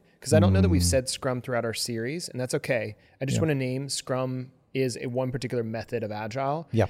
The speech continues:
Speaker 2: good call.
Speaker 1: If you haven't already, you should subscribe to our YouTube channel, uh, for Crema, which is, um, the company that Dan and I, Roan, Roan? <laughs> Gosh, shutting down on this last, last episode.
Speaker 2: <laughs>
Speaker 1: Um, we have an, we have a, uh, uh, go, go look it up. Crema,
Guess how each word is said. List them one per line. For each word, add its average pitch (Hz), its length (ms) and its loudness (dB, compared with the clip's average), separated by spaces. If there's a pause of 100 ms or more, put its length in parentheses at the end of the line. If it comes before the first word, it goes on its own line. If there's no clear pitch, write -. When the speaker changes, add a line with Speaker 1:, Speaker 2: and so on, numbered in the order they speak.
Speaker 2:
good 131 120 4
call. 104 200 6
Speaker 1:
If 180 180 2
you 262 120 2
haven't 202 300 2
already, 220 260 6
you 254 80 0
should 170 200 -2
subscribe 170 340 4
to 165 80 4
our 147 100 6
YouTube 139 380 2
channel, 123 560 -4
uh, 123 200 -2
for 123 160 -2
Crema, 143 760 -4 (100)
which 120 180 -14
is, 117 440 -4
um, 113 280 -8
the 117 80 -8
company 117 260 -8
that 107 100 -10
Dan 110 160 -6
and 107 80 -10
I, 107 280 -10 (220)
Roan, 107 560 -10
Roan? 120 600 -6 (200)
<laughs> 1077 1000 -4
Gosh, 139 380 0 (640)
shutting 170 340 4
down 175 220 6
on 160 60 4
this 151 120 6
last, 170 220 12
last 151 320 12
episode. 156 640 10
Speaker 2:
<laughs> - 320 4
Speaker 1:
Um, 147 360 8
we 160 120 4
have 175 300 4
an, 170 220 0
we 151 120 4
have 160 180 4
a, 156 80 6 (160)
uh, - 20 -4
uh, 123 800 -4
go, 139 340 0
go 131 160 0
look 127 180 -2
it 123 80 2
up. 117 260 0
Crema, 127 500 -2